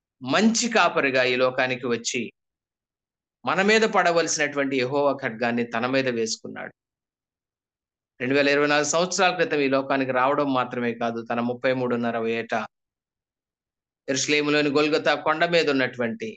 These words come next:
ఆ కల్వరిలో వేయబడినటువంటి శిలువ మీద యెహోవా ఖడ్గాన్ని తన మీద భరించినటువంటి మన ప్రభువు మంచి కాపరి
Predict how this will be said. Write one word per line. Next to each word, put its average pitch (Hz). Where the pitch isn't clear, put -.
ఆ 127
కల్వరిలో 170
వేయబడినటువంటి 139
శిలువ 135
మీద 120
యెహోవా 120
ఖడ్గాన్ని 127
తన 117
మీద 113
భరించినటువంటి 117
మన 120
ప్రభువు 123
మంచి 151
కాపరి 143